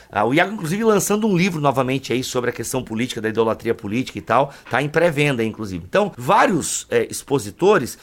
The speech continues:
denunciaram isso. Gente, vocês estão achando que um lado é o lado de Deus, e Deus não tem lado nessa história. Você pode achar um candidato melhor e outro pior, e tudo bem.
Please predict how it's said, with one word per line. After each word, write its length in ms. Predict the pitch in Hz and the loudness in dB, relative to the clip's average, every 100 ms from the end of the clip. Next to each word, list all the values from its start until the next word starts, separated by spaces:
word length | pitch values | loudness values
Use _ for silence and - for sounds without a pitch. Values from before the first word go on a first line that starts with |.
| - - | -20 -2
denunciaram 680 | 190 247 320 - - 269 180 | 2 2 2 0 4 4 2
isso. 160 | 135 135 | -2 -2
Gente, 160 | 208 - | -2 -2
vocês 120 | 131 | -2
estão 120 | 170 | -2
achando 320 | 165 175 180 | 0 -2 -4
que 260 | 180 185 175 | -4 -4 -4
um 200 | 170 196 | -2 0
lado 380 | 165 147 147 175 | 4 4 2 0
é 80 | 170 | 2
o 60 | 175 | 2
lado 300 | 165 160 160 | 2 0 -2
de 120 | 160 | -4
Deus, 300 | 160 233 131 | 2 2 2
e 60 | 110 | -2
Deus 240 | 135 127 | -2 -2
não 160 | 131 185 | -4 -2
tem 160 | 226 | -2
lado 300 | 165 131 107 | 2 2 0
nessa 240 | 101 98 98 | -4 -6 -10
história. 340 | - 78 76 | -8 -8 -4
Você 140 | - | -2
pode 240 | 135 147 147 | 2 2 2
achar 180 | - 151 | 0 -4
um 60 | |
candidato 520 | 143 139 113 117 117 135 | -4 -6 -2 -2 -2 -4
melhor 380 | 110 90 98 | -2 0 2
e 60 | 151 | 2
outro 220 | 139 - | 0 -2
pior, 340 | - 120 107 139 | -6 0 2 2
e 40 | |
tudo 280 | 143 101 95 | -2 -8 -2
bem. 280 | 156 170 156 | 0 2 0